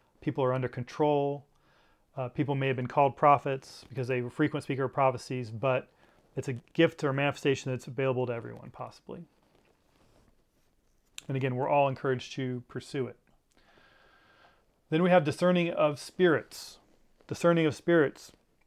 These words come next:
As mentioned before, there are two major theories on this, and, you know, you might be able to do a both and on it. I mean, um, the R E V commentary, for example,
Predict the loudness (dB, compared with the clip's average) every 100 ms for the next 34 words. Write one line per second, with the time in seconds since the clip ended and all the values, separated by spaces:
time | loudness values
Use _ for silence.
0 | _ -2 2 4 4 2 4 6 6 4
1 | 2 2 2 2 2 2 2 4 2 0
2 | 0 0 -2 -4 -6 -4 -2 -4 -8 _
3 | -18 -10 -4 -4 -6 6 8 8 8 8
4 | 8 8 10 10 8 4 2 4 2 2
5 | -2 -4 -4 -2 -4 -6 -12 _ _ _
6 | _ _ _ _ _ _ _ -6 -4 -4
7 | -6 0 6 8 8 8 2 2 0 0
8 | 2 4 4 2 -2 0 -2 0 0 -2